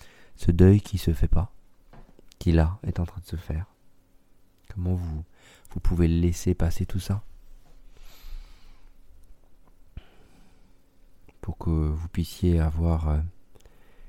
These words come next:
une autre vision, une autre vision plus sage, plus sympa, plus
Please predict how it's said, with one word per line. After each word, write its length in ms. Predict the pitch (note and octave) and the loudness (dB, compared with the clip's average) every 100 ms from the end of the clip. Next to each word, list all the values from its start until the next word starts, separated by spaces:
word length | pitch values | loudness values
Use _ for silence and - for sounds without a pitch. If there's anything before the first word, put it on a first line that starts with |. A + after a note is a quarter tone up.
| - - | -16 0
une 140 | E2 | 4
autre 160 | F2 F2 | 4 2
vision, 480 | F#2+ F2+ F2 G2 B2 - | -2 2 2 0 -4 -2
une 180 | E2 E2 | 0 2
autre 100 | D#2+ | 0
vision 400 | E2 D#2+ E2+ E2 | -2 0 0 4
plus 200 | - - | 4 2
sage, 460 | - D2 E2+ G2 - - - - - - - _ - _ _ _ _ - | 0 -2 -2 -8 -18 -20 -20 -20 -20 -20 -20 _ -20 _ _ _ _ -20
plus 140 | - | -14
sympa, 500 | - E2+ D#2+ D#2 F#2 - - - - - - - - - - - | -4 -4 -2 -4 -4 -10 -20 -20 -20 -20 -20 -20 -20 -20 -20 -20
plus 640 | - - E2 D#2+ D#2 D#2 | -16 -4 -2 0 0 -2